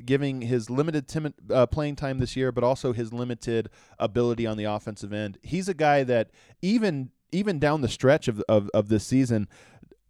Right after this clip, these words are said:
opponent, opposing teams were basically daring him to beat, to beat the Nugget, or to beat them. And so they would just leave him completely open. And he's not that bad of a shooter that you just say, "Okay, just leave him open and we'll see if he knocks it down."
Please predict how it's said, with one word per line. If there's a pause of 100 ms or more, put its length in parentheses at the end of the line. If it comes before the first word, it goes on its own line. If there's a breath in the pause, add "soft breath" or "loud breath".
(220)
opponent,
opposing
teams
were (260)
basically
daring
him
to
beat, (420)
to
beat
the
Nugget,
or
to
beat
them. (720)
And
so
they
would
just
leave
him
completely
open.
And
he's
not (400 loud breath)
that
bad
of
a
shooter
that
you
just
say,
"Okay, (640 soft breath)
just
leave
him
open
and
we'll
see
if
he
knocks
it
down."